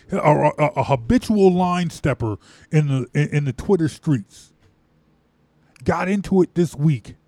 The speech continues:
with Joe Banner, of all people. Now, this puts, this move, see, Britt McHenry is like, is, is slowly creeping towards Donald Trump status. In the fact that Donald Trump is like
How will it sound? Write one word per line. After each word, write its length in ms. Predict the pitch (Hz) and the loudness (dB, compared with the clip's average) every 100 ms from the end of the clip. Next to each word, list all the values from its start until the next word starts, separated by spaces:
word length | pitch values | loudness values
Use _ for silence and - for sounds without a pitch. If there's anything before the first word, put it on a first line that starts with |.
| _ _ - | _ _ -2
with 300 | 156 - 110 | -2 -2 -4
Joe 320 | - 190 269 | 2 4 4
Banner, 520 | 233 180 185 196 127 110 | 2 -2 -2 -6 -10 -8
of 120 | 127 127 | -8 -6
all 200 | 117 101 | -6 -6
people. 400 | - 113 - _ _ _ _ _ _ _ _ _ - | -8 -10 -14 _ _ _ _ _ _ _ _ _ -8
Now, 260 | 160 143 151 | -4 -2 2
this 220 | 254 - | 2 4
puts, 340 | 269 220 - - - _ | 4 4 0 -20 -20 _
this 440 | 165 156 156 254 - | -12 -8 -6 -4 -2
move, 320 | 208 208 185 _ | 0 0 -2 _
see, 240 | _ 170 123 _ _ _ _ _ _ _ - | _ -14 -14 _ _ _ _ _ _ _ -6
Britt 240 | 269 175 | -6 -4
McHenry 580 | 175 143 139 123 110 113 | -8 -6 -6 -6 -8 -8
is 180 | 117 101 | -10 -8
like, 200 | 110 104 _ _ _ _ _ - | -12 -14 _ _ _ _ _ -2
is, 180 | 143 143 | -2 0
is 180 | 135 - | -2 -2
slowly 640 | - 160 175 185 180 160 | -4 -4 0 0 -2 -4
creeping 500 | - - 165 - 143 123 | -4 -2 -2 -2 -6 -6
towards 600 | 135 123 123 127 117 - _ _ 123 | -6 -2 -2 -2 -4 -10 _ _ -8
Donald 500 | 110 135 151 139 - | -6 -4 -4 -4 -8
Trump 300 | - 143 135 _ _ | -6 -6 -6 _ _
status. 720 | - - 117 101 92 90 - _ _ _ _ - | -20 -8 -6 -8 -12 -20 -20 _ _ _ _ -8
In 80 | 131 | -6
the 60 | |
fact 260 | 117 156 135 | -4 -4 -4
that 120 | 120 | -6
Donald 340 | 110 185 180 110 | -4 -4 -4 -6
Trump 320 | - 151 - | -6 -8 -6
is 160 | 131 120 | -8 -8
like 220 | 113 | -10